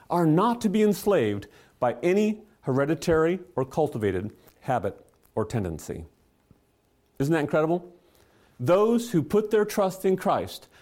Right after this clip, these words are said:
are not to be enslaved by any hereditary or cultivated habit or tendency.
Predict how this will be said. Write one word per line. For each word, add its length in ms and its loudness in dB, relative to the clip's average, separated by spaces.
are 100 0
not 300 0
to 80 -2
be 160 0
enslaved 600 0
by 240 0
any 420 2
hereditary 760 0
or 220 2
cultivated 640 0
habit 460 -2
or 100 0
tendency. 640 -2